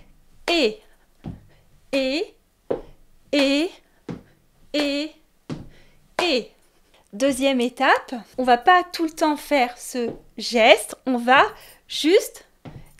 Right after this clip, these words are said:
garder ce mouvement de flexion. On enlève les bras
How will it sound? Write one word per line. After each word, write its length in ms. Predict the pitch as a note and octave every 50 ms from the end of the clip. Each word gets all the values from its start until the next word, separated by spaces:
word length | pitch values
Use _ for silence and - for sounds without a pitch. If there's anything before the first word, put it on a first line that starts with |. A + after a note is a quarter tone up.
| _ _
garder 560 | - B3 A#3+ A#3+ A#3+ A3 A#3 - B3 C#4 D#4+ G4 B4 - - _ _
ce 320 | - - - - B3+ A#3+
mouvement 540 | A#3 A#3 G#3+ G#3 - A#3 A#3 B3 D4 E4 F4
de 120 | D4+ D#4+
flexion. 560 | D#4 - - D4+ D4 C#4+ - - - A3+ A3 -
On 260 | - G3+ - - G3+ G3+
enlève 320 | G3+ G#3 A3 C4 C#4 B3
les 140 | B3+ A#3 A3
bras 340 | F#3+ A#3+ - A3 A3+ D4